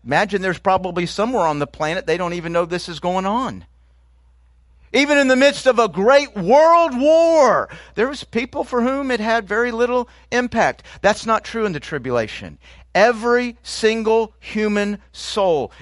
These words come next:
is fully impacted by everything going on. The second reason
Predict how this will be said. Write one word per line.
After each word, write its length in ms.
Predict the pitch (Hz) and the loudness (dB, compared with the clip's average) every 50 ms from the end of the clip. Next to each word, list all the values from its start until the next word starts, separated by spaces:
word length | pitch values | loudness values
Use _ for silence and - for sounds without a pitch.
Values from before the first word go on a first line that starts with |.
| - | -4
is 280 | - 170 151 143 - - | -2 -2 -2 -2 -4 -8
fully 880 | - - - - - - - - - 302 320 320 311 285 294 294 277 262 | -12 -12 -14 -20 -20 -20 -18 -2 2 4 4 4 4 4 2 0 2 0
impacted 760 | 247 226 196 - 170 160 131 120 - _ - 107 90 - - - _ _ _ _ _ _ _ _ _ _ _ - | 0 -2 -2 -4 -4 -4 -4 -4 -4 _ -18 -18 -18 -18 -20 -20 _ _ _ _ _ _ _ _ _ _ _ -4
by 180 | 139 143 131 | -2 -2 -2
everything 580 | - 151 147 135 151 143 143 - 143 127 127 117 | 0 -2 -4 -2 -4 -10 -8 -8 -10 -10 -10 -8
going 320 | 120 117 117 113 110 113 | -8 -8 -6 -6 -6 -4
on. 220 | 117 120 117 107 107 | -4 -4 -4 -4 -6
The 80 | 135 | -6
second 440 | - - 208 226 233 - 262 247 - | -4 0 0 0 2 2 -4 -4 0
reason 460 | 180 180 160 143 - 139 135 113 - | 0 0 0 -2 -4 -6 -6 -6 -6